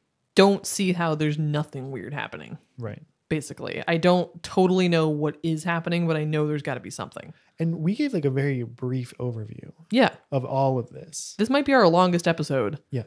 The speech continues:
Speaker 1: And this was still brief for this particular topic.
Speaker 2: We skipped a bunch of stuff. We could have
Speaker 1: Yeah.
Speaker 2: gone way deeper in all of this.
Speaker 1: Yeah, there probably could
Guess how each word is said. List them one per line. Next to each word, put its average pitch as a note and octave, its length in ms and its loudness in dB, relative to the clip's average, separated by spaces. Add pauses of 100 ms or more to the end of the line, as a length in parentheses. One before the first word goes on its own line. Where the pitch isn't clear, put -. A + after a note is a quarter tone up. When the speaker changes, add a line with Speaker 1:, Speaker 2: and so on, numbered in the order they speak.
Speaker 1:
And E3 100 2
this F#3 120 4
was E3+ 180 2
still F#3 280 4
brief D#3 340 0
for D#3 300 -2
this D3 200 -2
particular C#3+ 600 -4
topic. - 520 -6
Speaker 2:
We C3+ 100 -6
skipped - 340 -6
a C#3 40 -4
bunch C3+ 200 -4
of C3 80 -8
stuff. - 580 -8
We C3+ 80 -6
could E3 80 2
have C3 120 2
Speaker 1:
Yeah. C3 120 -2
Speaker 2:
gone A#2 100 -10
way B2+ 200 -6
deeper C3 400 -6
in A#2+ 100 -8
all A#2 300 -8
of C3 100 -12
this. C#3 540 -10
Speaker 1:
Yeah, D#3+ 160 2
there E3+ 120 2
probably B3 300 4
could G3+ 480 2